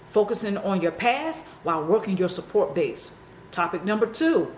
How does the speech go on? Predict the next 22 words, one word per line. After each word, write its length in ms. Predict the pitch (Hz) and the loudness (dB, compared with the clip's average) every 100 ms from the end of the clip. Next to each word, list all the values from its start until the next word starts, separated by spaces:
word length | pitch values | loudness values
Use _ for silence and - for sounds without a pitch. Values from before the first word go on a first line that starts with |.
| - - - 165 | -16 -20 -18 0
beware. 640 | 262 269 294 349 - - - - - | 2 4 4 2 -2 -8 -14 -20 -8
Dysfunctional 540 | - 180 220 247 - 233 | -4 -2 0 0 0 -4
families 420 | - 269 294 208 | -2 0 2 0
can 220 | - 202 | -2 -2
be 180 | 214 208 | 0 -2
familiar 520 | 196 170 190 240 247 | -2 0 4 4 2
in 160 | - 175 | -2 -4
a 80 | 170 | -4
toxic 420 | 190 175 - - | -2 -2 -4 -2
way. 340 | 202 165 110 - - - | 0 0 -2 -10 -20 -8
Topic 440 | - 196 190 - | -2 -2 -2 -6
number 220 | 190 180 175 | -4 -4 -2
three, 420 | 233 247 170 - - - | 2 4 4 -2 -14 -4
realizing 580 | 170 277 294 214 214 208 | 2 4 4 2 2 2
the 60 | 185 | 0
purpose 440 | - 254 226 170 | 0 0 0 -6
of 260 | - 185 180 | -6 -6 -4
your 80 | 170 | -6
support 480 | 170 - 339 - | -8 0 2 2
base 240 | 170 170 - | 0 -2 -2
is 160 | 180 | -6
vital 640 | 156 - 196 233 190 131 | -6 -4 0 2 2 0